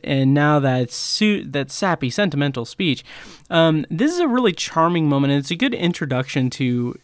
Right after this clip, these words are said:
uh, Bill as a character because it shows that level of comfort among the group of friends and of, and among this community and everything that's gonna be shattered here in just a few seconds, really.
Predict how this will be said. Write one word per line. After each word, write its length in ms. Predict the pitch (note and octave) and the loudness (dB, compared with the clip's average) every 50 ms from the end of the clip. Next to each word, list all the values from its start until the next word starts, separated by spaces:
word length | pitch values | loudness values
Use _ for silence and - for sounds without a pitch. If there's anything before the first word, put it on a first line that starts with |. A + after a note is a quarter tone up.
| - - | -16 -10
uh, 220 | - A#2+ A#2+ B2 | -6 -4 -4 -4
Bill 520 | B2+ C3 - D#3 E3 E3+ D#3 C3+ B2 A#2+ - | -6 -6 -2 0 2 2 2 2 2 0 -2
as 180 | - B2+ A#2+ B2 | -2 -4 -4 -4
a 40 | |
character 500 | A#2 - - A3+ C4 C#4 - - C3+ B2+ | -6 -4 -4 -2 -2 -2 -2 -2 -2 -2
because 520 | B2 B2 C3 C3 D#3 D3 C#3+ C#3+ C3+ C3 C3+ - - - - | -2 -4 -4 -2 0 0 2 2 0 -2 -4 -8 -16 -12 -4
it 140 | - E3+ D#3 | -2 0 0
shows 400 | - - - G3 G3+ G3+ G3 F3+ | 0 0 2 2 2 2 2 2
that 180 | E3+ D3 A#2+ C#3 | -2 -2 0 2
level 260 | D#3 D#3 D3+ D#3 D3 | 0 0 2 0 -2
of 140 | B2+ - - | -2 -4 -6
comfort 520 | - - D3 D3 - - D#3 D#3 D3+ - - | -4 -2 -2 -2 0 0 -2 -2 -2 -4 -4
among 580 | C#3 C3 B2+ C3 B2+ C3 C3+ C#3 C#3 C#3 C#3 | -2 0 2 2 2 2 2 2 0 0 0
the 100 | C3+ C3 | -2 -4
group 260 | A#2+ - C#3 C3+ C3 C3+ | -4 -2 -2 -4 -2 -4
of 80 | A#2 - | -8 -4
friends 420 | - C3 B2+ B2+ B2+ B2+ B2 - | -4 -2 0 0 0 0 0 0
and 120 | B2+ B2 | -2 -2
of, 220 | B2 A#2+ A#2+ B2+ - | -2 -4 -6 -8 -8
and 140 | - C3 C3 | -4 -2 0
among 380 | B2 B2 C3 C3+ C3+ C#3 C3+ B2+ | 2 2 2 2 4 4 2 2
this 160 | B2+ A#2+ - | 0 -2 -4
community 540 | - C3 B2 C3 C#3+ D#3+ F3+ D#3 C3 A#2+ A#2+ | -4 -2 2 2 2 2 2 0 0 -2 -2
and 100 | A#2 A#2 | -2 -4
everything 480 | A#2 A#2+ B2 A#2 - C3 B2+ B2 B2 | -4 -4 -6 -4 -4 -2 -2 -2 -2
that's 160 | A#2+ A#2+ - | -2 -4 -2
gonna 160 | - D#3+ D#3 C#3+ | 0 2 2 2
be 120 | C#3 C3 | 2 0
shattered 440 | C3+ - D3+ C#3+ D3+ C#3+ C3 A#2 - | -2 0 0 0 2 0 -2 -4 -4
here 160 | - C3+ B2+ | -2 -2 -2
in 80 | B2 A#2+ | -2 -2
just 180 | B2+ - - | -4 -6 -10
a 40 | A#2 | -10
few 320 | - - C3+ B2 A#2+ B2 | -6 -2 -2 -2 -2 -4
seconds, 480 | C3+ - - C3+ D3+ - C3 A#2+ - - | -6 -2 -2 -2 0 0 -4 -6 -6 -6
really. 300 | C3 C3 C3 C3+ C3+ C3+ | -6 -4 -4 -4 -6 -8